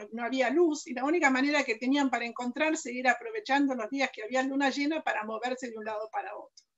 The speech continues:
Entonces, ese era el background de sus abuelos. Sus padres eran Robert Darwin, que era médico, y Susan Wedgwood,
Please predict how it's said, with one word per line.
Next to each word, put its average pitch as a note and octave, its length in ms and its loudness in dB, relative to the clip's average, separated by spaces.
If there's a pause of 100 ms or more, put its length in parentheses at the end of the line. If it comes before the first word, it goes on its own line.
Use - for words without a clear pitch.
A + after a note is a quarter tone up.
(540)
Entonces, C#4 400 -2
ese F4 300 6
era C4 120 6
el A#3+ 140 0
background C#4 480 4
de A3 60 -6
sus A3+ 200 -8
abuelos. G#3+ 520 -8
Sus - 300 -6
padres F4 440 4
eran A#3 240 -6
Robert C4 400 0
Darwin, D4+ 380 0
que F#3 80 -12
era A3+ 160 -4
médico, F4 640 0 (280)
y A#3 120 -6
Susan C4 420 -2
Wedgwood, C#4+ 540 0